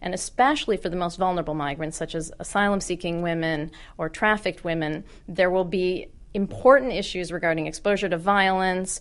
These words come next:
reproductive and sexual health needs, and also the discrimination against women as not being head of household, so being able to make asylum applications or ever being interviewed. These will all be important issues, and, and they have been for a long time, but have remained unaddressed.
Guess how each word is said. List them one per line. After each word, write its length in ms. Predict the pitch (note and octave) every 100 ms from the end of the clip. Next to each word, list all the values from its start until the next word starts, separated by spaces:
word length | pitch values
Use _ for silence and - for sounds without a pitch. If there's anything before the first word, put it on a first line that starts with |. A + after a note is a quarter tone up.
| - -
reproductive 420 | F3+ F3+ E3+ E3
and 80 | D#3+
sexual 280 | D#3+ - E3
health 380 | G3+ G3 -
needs, 520 | G3+ G3 F#3+ F#3 F3 - - - -
and 320 | G#3+ A3 G#3 - A3+
also 680 | A3 A3+ - F#3 E3+ E3 -
the 180 | F#3+ F#3+
discrimination 800 | F#3+ - G#3+ G3 G#3 G#3 F#3 F3
against 560 | E3+ E3+ F3+ - -
women 460 | F#3 G3 F3 F3 E3+
as 340 | E3 E3 E3
not 320 | F#3+ F#3 G3 - - - - E3+
being 320 | - F#3 E3+ E3+
head 180 | F3
of 100 | E3+
household, 640 | F3+ F#3+ G3 - F3+ E3+ E3+
so 220 | - E3
being 200 | E3 E3
able 140 | E3
to 120 | -
make 260 | F3+ F#3+ G#3
asylum 400 | F#3 E3+ E3 D#3+
applications 580 | D3+ D#3+ D#3 D3 D#3+ D#3
or 80 | -
ever 240 | F3 F#3 F#3
being 220 | E3 D#3+
interviewed. 580 | E3 D#3 D3+ C#3+ D3 - - - -
These 180 | F#3+
will 80 | F#3
all 240 | - G#3+ A3
be 140 | A3
important 420 | F#3+ - F3+ D#3+
issues, 460 | D#3 E3 F3 E3 E3+
and, 340 | - D#3+ D#3
and 220 | F3+ D#3+ E3
they 120 | E3
have 300 | E3+ G3+ G3+
been 140 | F#3+
for 120 | E3+
a 40 | F3
long 240 | E3+ E3+
time, 300 | - E3+ E3
but 180 | E3 - -
have 340 | - F3 F3+
remained 340 | E3+ E3 D#3+ -
unaddressed. 680 | E3+ D3+ D3 B2+ - -